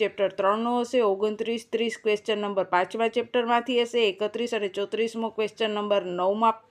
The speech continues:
ચેપ્ટરમાંથી હશે, બત્રીસ, તેત્રીસ અને સાડત્રીસમો જે પ્રશ્ન છે એ ચેપ્ટર દસમાંથી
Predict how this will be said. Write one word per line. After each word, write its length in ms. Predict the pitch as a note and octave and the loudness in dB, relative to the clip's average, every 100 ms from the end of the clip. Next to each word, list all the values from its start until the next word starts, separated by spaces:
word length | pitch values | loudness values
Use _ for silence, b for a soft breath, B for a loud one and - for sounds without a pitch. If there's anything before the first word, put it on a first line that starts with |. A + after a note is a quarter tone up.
| _ - | _ -4
ચેપ્ટરમાંથી 720 | A3+ A#3+ A#3 A#3+ A#3 B3 A#3 | -2 0 0 2 2 2 0
હશે, 260 | A3+ A#3+ A#3+ B B B B B B | 0 -4 -4 B B B B B B
બત્રીસ, 560 | F#3+ G#3+ A3 C#4 C4+ C4 - | 0 2 2 0 0 -2 2
તેત્રીસ 420 | A3+ G#3+ B3+ C4 B3 | 2 2 -2 -2 -2
અને 140 | A#3 | -2
સાડત્રીસમો 800 | A3+ G#3 F3+ A3 A3+ B3 B3 B3+ A#3+ | 0 4 6 4 0 -4 -2 0 2
જે 80 | B3 | 0
પ્રશ્ન 340 | A3+ A3+ A#3+ A3+ A3 | 0 -2 -2 -4 -2
છે 80 | A3+ | -2
એ 20 | G#3+ | -2
ચેપ્ટર 320 | G3+ - G#3 F3+ | -4 -2 -2 2
દસમાંથી 640 | F#3+ G3+ G#3+ A#3 - C4 | 0 0 0 0 0 2